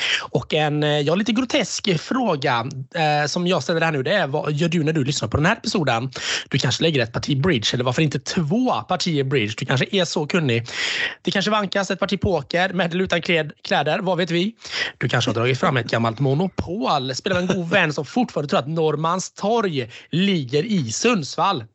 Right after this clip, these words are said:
Hmm. Ja, ja. Hur som, så vad som att du gör när du har pluggat in dina lurar och lyssnar på oss i dina öron. Vi är glada att du både vill och gör det. Alltså lyssna på oss, eh, denna podd med ett så starkt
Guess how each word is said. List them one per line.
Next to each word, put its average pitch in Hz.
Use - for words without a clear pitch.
Hmm. 160
Ja, 143
ja. 110
Hur 233
som, 240
så -
vad 131
som 131
att 120
du 139
gör 131
när 123
du 120
har 110
pluggat 127
in 135
dina 143
lurar 147
och 135
lyssnar 139
på 143
oss -
i 135
dina 110
öron. 156
Vi 175
är 190
glada 226
att 185
du 208
både 202
vill 196
och 240
gör 127
det. 113
Alltså 156
lyssna 143
på 147
oss, -
eh, 131
denna 131
podd 117
med 147
ett 120
så -
starkt -